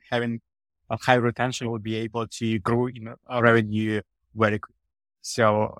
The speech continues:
it's about what's coming next and what market we are in. It's about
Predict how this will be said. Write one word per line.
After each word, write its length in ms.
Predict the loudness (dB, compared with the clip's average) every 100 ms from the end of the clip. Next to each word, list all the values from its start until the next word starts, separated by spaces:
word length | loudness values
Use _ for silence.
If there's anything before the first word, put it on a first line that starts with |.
| -8
it's 160 | -2
about 340 | 4 6 6 4
what's 440 | -2 -4 -6 -10
coming 360 | -6 -4 -2 0
next 320 | -2 -4 -8
and 320 | -12 -10 -14 -6
what 280 | 2 2 4
market 300 | 4 4 -2
we 140 | -4 -4
are 100 | -4
in. 160 | -6 -12 _ _ -4
It's 160 | -2 4
about 320 | 6 6